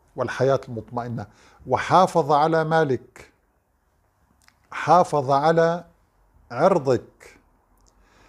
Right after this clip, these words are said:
عندما أمر الله بغض البصر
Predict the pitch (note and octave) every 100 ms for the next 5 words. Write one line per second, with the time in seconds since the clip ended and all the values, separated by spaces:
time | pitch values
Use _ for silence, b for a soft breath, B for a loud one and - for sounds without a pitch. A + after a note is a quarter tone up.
0 | b A2+ A2+ C3+ D3 D3 D3 - F#3 F#3
1 | D3 B2+ A#2+ D#3 F3 B2 A#2 B2 D#3+ E3+
2 | E3+ D3+ C#3+ C3+ C#3 D#3+